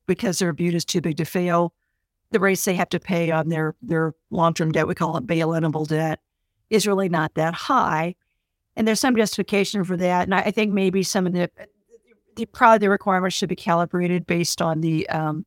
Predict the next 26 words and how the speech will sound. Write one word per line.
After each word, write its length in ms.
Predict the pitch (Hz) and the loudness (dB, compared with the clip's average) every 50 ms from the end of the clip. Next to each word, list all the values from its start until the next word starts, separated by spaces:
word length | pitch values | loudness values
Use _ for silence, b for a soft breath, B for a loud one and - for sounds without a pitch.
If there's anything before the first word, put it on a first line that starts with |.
| _ - | _ -8
the 100 | 175 170 | -6 -4
size 400 | - - 202 180 180 180 175 - | 0 2 4 4 4 4 2 0
of 60 | 180 | -4
the 80 | 175 | -4
bank 300 | 156 - 170 170 165 - | -2 0 0 0 0 0
and 100 | 214 226 | 4 4
also 420 | 254 302 330 - - 262 226 208 208 | 6 6 4 4 2 2 2 2 2
the 280 | 202 196 160 165 180 | 0 -2 -2 -2 -2
stability 540 | 165 - - 170 180 180 180 185 170 170 160 | -2 -2 -2 -2 0 0 0 0 0 0 0
of 60 | 151 | 0
its 140 | 156 151 - | -2 -4 -4
deposit 500 | - 165 - - 165 170 175 170 202 190 | -6 -4 0 2 4 4 4 2 -2 -2
base. 380 | - 160 151 151 151 151 - - | -2 -4 -2 -2 -2 -4 -4 -4
If 80 | - | -4
it's, 180 | - 160 - - - _ | -4 -6 -6 -10 -12 _
if 160 | - 190 - - | -4 -2 0 0
it's, 260 | 180 - - - - | 0 -2 -2 -4 -2
uh, 240 | 170 170 160 156 151 - _ _ _ _ _ _ _ _ _ _ _ | 0 2 2 0 0 -4 _ _ _ _ _ _ _ _ _ _ _
if 160 | - 208 185 196 | -2 0 0 2
it's 160 | 185 - - | 0 2 4
not 260 | 214 190 190 190 - - | 6 6 6 6 4 2
heavily 380 | 185 175 190 175 170 165 175 165 | 0 0 0 0 0 0 0 0
reliant 500 | 165 165 165 165 170 170 170 170 170 165 | 0 0 0 0 0 0 0 2 2 0
on 100 | 160 160 | 0 0
unstable, 640 | 160 160 160 - - 175 165 156 165 160 156 - - | -2 -4 -4 -2 -2 -2 0 0 0 -2 -2 -2 -2
uh, 320 | - 160 151 156 156 - | -2 -2 -2 -2 -4 -6